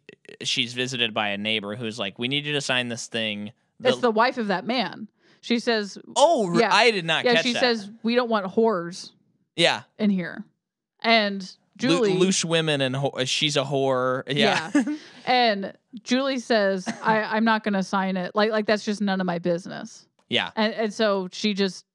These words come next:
Speaker 2: doesn't sign it.
Speaker 1: Yeah.
Speaker 2: And so then soon after that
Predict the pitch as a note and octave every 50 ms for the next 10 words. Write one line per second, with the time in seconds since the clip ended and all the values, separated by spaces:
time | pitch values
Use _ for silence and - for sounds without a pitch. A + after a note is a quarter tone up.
0 | _ - F3+ F#3+ G3 G#3 G3 F#3+ - F3 F3+ - - - - _ _ _ _ _
1 | _ _ _ _ _ _ _ _ _ _ _ _ - - A#3 C4 B3+ A#3+ A#3 -
2 | C4 A#3+ A3+ A3+ A3+ G#3+ G#3 G3 - - - B3 A#3 A3 G3+ - G3+ G3 D4+ E4+
3 | D4 B3+ - -